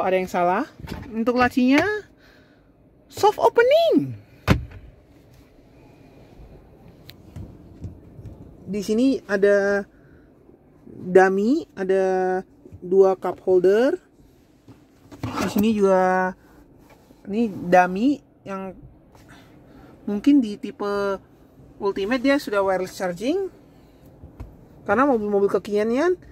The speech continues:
rata-rata yang flagshipnya dia sudah ada wireless charging. Di sini juga ada tempat penyimpanan. Untuk di door trim pintu juga sudah ada tempat penyimpanan juga. Yang tentunya ada cup holdernya.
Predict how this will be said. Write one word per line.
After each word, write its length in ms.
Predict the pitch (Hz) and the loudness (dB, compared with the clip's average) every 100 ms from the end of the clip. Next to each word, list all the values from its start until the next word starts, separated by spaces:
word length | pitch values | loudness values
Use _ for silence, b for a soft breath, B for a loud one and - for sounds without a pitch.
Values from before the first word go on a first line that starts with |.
| B B | B B
rata-rata 480 | - 202 208 208 277 | -2 0 2 0 0
yang 100 | 294 262 | -2 -2
flagshipnya 420 | 208 - 233 320 | -4 -4 -4 -2
dia 80 | 294 | -2
sudah 240 | 220 190 | 2 4
ada 40 | 190 | 4
wireless 240 | 185 185 | 4 2
charging. 400 | 196 180 190 294 320 | 0 0 0 -2 -4
Di 80 | 196 | -6
sini 160 | 196 214 | -2 0
juga 180 | 196 190 | 2 2
ada 60 | 185 | 2
tempat 240 | 185 185 | -2 -6
penyimpanan. 720 | 202 185 180 185 190 202 269 370 - _ _ - - - - - - - B B B B - - | -4 -4 0 0 0 0 0 -2 -12 _ _ -20 -20 -20 -20 -20 -20 -20 B B B B -18 -2
Untuk 320 | 208 208 208 | 2 2 2
di 560 | 196 214 208 208 208 208 - - | -2 -2 0 0 -2 -4 -8 0
door 320 | 202 202 190 | 4 4 4
trim 320 | 202 202 196 | 0 0 -4
pintu 280 | 202 202 277 | -4 0 0
juga 160 | 220 202 | 2 0
sudah 320 | 190 185 190 | 0 0 2
ada 20 | |
tempat 200 | 190 180 180 | 0 -2 0
penyimpanan 760 | 190 185 180 180 175 175 170 | 2 2 2 0 2 2 2
juga. 560 | 165 160 170 190 285 320 _ - - - - - - - - | 0 2 2 2 0 -4 _ -20 -20 -18 -20 -20 -20 -20 -14
Yang 400 | - 185 180 180 | -4 -2 0 -2
tentunya 400 | 185 180 185 208 | -2 -2 0 2
ada 160 | 185 180 | 4 2
cup 320 | - 233 233 - | 2 -2 0 0
holdernya. 720 | 196 175 170 165 175 190 240 | 0 2 -2 -6 -10 -6 -8